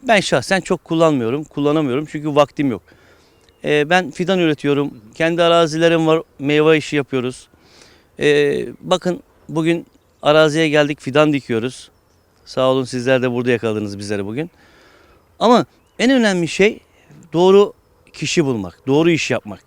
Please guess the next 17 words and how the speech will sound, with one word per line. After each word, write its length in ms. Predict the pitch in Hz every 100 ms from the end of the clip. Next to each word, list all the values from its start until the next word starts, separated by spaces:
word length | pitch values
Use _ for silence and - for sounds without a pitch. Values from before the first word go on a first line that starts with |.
| _ _ _ _ -
İlk 200 | 226 202
önce 240 | 180 190
arazimizi 580 | 180 180 175 175 170 170
iyi 160 | 165 160
hazırlayacağız. 640 | 123 113 98 90 87 87
Arazimizi 580 | - 135 139 131 143 143
iyi 180 | 139 143
yerden 280 | 123 107 104
seçeceğiz. 580 | - 92 92 123 151 - _ _ - - _
Sonra 420 | - 180 175 165 - _ -
en 140 | 190
önemli 320 | 156 139 131
şey 160 | - 170
fidanı 500 | - 127 143 170 113 _ _ _ _ -
doğru 220 | 123 139
yerden 280 | 147 110 95
alacağız. 460 | 87 78 78 -